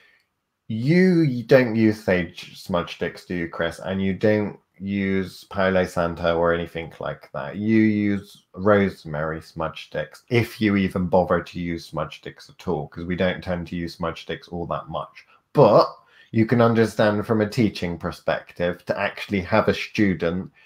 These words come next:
use and feel the energy and construct the energy by making a bespoke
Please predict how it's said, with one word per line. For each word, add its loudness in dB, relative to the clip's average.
use 6
and 2
feel 6
the 4
energy 0
and -4
construct -2
the -4
energy -2
by 4
making 0
a -2
bespoke 2